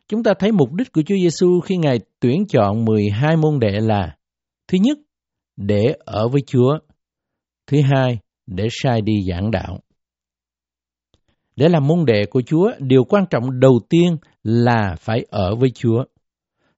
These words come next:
Hay nói khác đi, phải dành thì giờ với Chúa. Bạn là môn đệ của Chúa,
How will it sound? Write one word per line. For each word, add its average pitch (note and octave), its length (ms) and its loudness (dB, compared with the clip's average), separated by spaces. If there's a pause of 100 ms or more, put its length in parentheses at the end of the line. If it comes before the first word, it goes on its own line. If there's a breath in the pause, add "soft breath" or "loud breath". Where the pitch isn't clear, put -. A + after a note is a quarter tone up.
Hay B2+ 120 -2
nói B2+ 180 2
khác D#3 260 -4
đi, B2+ 180 0 (280)
phải A#2+ 160 -2 (220)
dành G#2+ 320 2
thì G#2+ 120 -4 (140)
giờ F#2+ 260 0
với G#2 220 -4
Chúa. G#2 280 -2 (2000)
Bạn G2+ 440 -2
là G#2+ 140 2
môn B2 340 2
đệ F#2 240 0
của G#2+ 200 -2
Chúa, B2 280 0